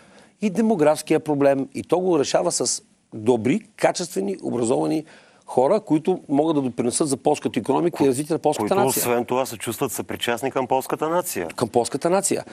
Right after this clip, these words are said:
Speaker 2: Да.
Speaker 1: Също нещо го правят и унгарците. Само че при унгарците там се набляга на езика. Има унгарци, които са забрали своя език. Унгарците се задължават, първо ги обучават на езика и успоредно с това работят някаква малка ми-, работа, която, нали, не изискват някакви езикови умения,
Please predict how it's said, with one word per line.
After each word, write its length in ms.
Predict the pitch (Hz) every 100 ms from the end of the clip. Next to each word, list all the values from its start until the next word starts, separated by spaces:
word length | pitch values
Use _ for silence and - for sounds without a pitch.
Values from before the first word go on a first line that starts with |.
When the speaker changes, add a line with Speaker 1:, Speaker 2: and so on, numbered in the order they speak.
| -
Speaker 2:
Да. 220 | 95 90 -
Speaker 1:
Също 260 | - 247 240
нещо 180 | 202 202
го 60 |
правят 220 | 151 175 202
и 40 |
унгарците. 440 | 190 202 - -
Само 240 | - 170 180
че 120 | 160
при 120 | 135
унгарците 400 | 131 175 180 180
там 240 | - 190 170 -
се 320 | - 160 151 156 -
набляга 340 | 139 165 165
на 80 | 160
езика. 320 | 143 151 - - - - - _ _ _
Има 160 | 156 190
унгарци, 340 | 151 170 -
които 180 | 175 -
са 60 |
забрали 320 | 143 127 160 170
своя 200 | 143 113
език. 220 | 98 - - - _ _ _ _ -
Унгарците 560 | 127 110 151 190 -
се 120 | 175 147
задължават, 640 | 131 117 110 151 196 - -
първо 200 | 202 175
ги 100 | 147
обучават 420 | 131 123 147 139
на 100 | 117
езика 380 | 107 117 214 233 -
и 100 | 147
успоредно 360 | 151 - 139 117
с 40 |
това 140 | - 123
работят 260 | 117 117
някаква 220 | 113 110 110
малка 240 | 110 113
ми-, 140 | 104 - -
работа, 300 | - 117 110
която, 280 | - 117 - -
нали, 180 | 160 170
не 120 | 180 165
изискват 320 | 156 - 90
някакви 320 | 110 117 110
езикови 300 | 131 117 113
умения, 260 | 123 214 269